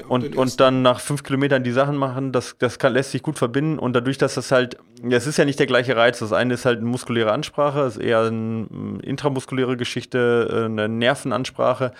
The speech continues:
Speaker 1: ähm, weil du, das geht halt wenig um den Stoffwechsel, du, du verbrennst sowieso hauptsächlich da Kreatinphosphat, ein bisschen, ja klar, Glykolyse hast du auch ein bisschen drin, aber das ist nicht das, was du willst, sondern es geht ja hauptsächlich um die
Speaker 2: Mhm.
Speaker 1: Muskelansprache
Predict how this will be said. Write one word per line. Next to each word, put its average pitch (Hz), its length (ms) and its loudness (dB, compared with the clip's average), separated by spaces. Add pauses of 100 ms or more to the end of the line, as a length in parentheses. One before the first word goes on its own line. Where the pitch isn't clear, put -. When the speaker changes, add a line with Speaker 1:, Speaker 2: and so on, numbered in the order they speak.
(420)
Speaker 1:
ähm, 110 340 0
weil 107 140 4
du, 123 200 -4
das - 220 -4
geht 135 140 2
halt 113 180 4
wenig 123 240 0
um 117 80 -4
den 110 160 -2 (260)
Stoffwechsel, 107 520 0
du, 104 180 -4
du 104 200 -2
verbrennst 110 420 -2
sowieso 107 320 -2
hauptsächlich 107 420 -4
da 107 100 2
Kreatinphosphat, 107 920 -2
ein 104 80 -8
bisschen, 107 440 -6
ja 104 220 2
klar, 107 240 2
Glykolyse 110 500 -2
hast 104 140 -2
du - 40 2
auch 110 40 4
ein 113 80 2
bisschen 113 220 -6
drin, 110 160 2
aber 104 120 4
das 107 120 2
ist 113 120 -6
nicht 120 140 2
das, 117 140 4
was 113 100 4
du 110 160 -4
willst, 120 200 2
sondern 107 140 2
es - 80 -6
geht - 140 -6
ja 110 80 2
hauptsächlich 104 380 -2
um 104 80 -2
die 113 80 0
Speaker 2:
Mhm. 110 40 0
Speaker 1:
Muskelansprache 107 600 -4